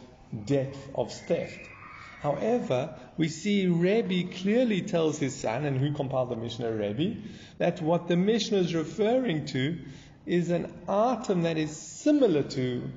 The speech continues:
Yesh Ba'achrayos. What do we mean by an item that's similar to Yesh Ba'achrayos? That's clear and distinct. I, um, just as land, you know who lives in which house, and there's no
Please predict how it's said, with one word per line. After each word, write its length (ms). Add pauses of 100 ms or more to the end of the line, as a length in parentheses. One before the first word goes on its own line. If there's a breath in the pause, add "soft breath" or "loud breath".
(1200)
Yesh 300
Ba'achrayos. 600
What 120
do 60
we 100
mean 140
by 100
an 120
item 380
that's 240
similar 340
to 160
Yesh 280
Ba'achrayos? 460 (260 loud breath)
That's 180
clear 380
and 160
distinct. 560 (360 loud breath)
I, 220 (540 loud breath)
um, 340
just 300
as 180
land, 400
you 60
know 180
who 160
lives 240
in 140
which 180
house, 420 (540)
and 80
there's 140
no 400